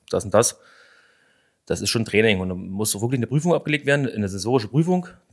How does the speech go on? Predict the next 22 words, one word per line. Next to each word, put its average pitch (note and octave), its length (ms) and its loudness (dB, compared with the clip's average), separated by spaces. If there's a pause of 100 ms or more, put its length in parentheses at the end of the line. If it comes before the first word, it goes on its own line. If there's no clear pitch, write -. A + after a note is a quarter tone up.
Dann G2+ 320 -2
muss G#2 180 -8
man G#2 120 2
verschiedene A2+ 340 -4
Zuckerlösungen C3 580 2
rausschmecken B2 720 0
und G#2 140 -2
eine G2 140 -2
Dreiecksprüfung. A2+ 1000 0 (100)
Dann E2+ 120 -14
hast F#2 160 -6
du G#2 40 -4
dann F#2+ 160 0
quasi F#2+ 300 -2
drei G2+ 220 -4
Scheiben G#2 280 -2
Brot A2 440 4 (320)
liegen. C3 440 0
Eine A#2 240 2
ist A2 100 0
davon A2 180 -2
anders. G#2 460 0